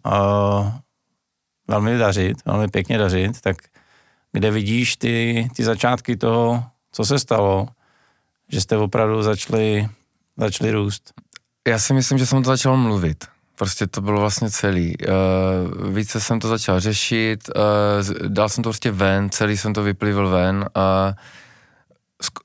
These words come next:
Speaker 2: já jsem to vlastně tím chtěl i vyzkoušet, jak na to ty lidi budou reagovat. Začal jsem o tom mluvit na LinkedInu hodně, eh, na profilu o tom obecně hodně mluvím. Eh, a, eh, to, co se mi líbí na těch integracích,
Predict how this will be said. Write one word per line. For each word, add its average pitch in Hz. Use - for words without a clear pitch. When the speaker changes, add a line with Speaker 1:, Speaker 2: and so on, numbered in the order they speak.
Speaker 2:
já 110
jsem 123
to 127
vlastně 120
tím 123
chtěl 127
i 120
vyzkoušet, 110
jak 101
na 110
to 110
ty 110
lidi 107
budou 107
reagovat. 92
Začal 104
jsem 113
o 104
tom 107
mluvit 107
na 107
LinkedInu 98
hodně, 95
eh, 95
na 98
profilu 95
o 95
tom 98
obecně 98
hodně 95
mluvím. 95
Eh, 92
a, 104
eh, 101
to, 123
co 120
se -
mi 127
líbí 117
na 117
těch 120
integracích, 104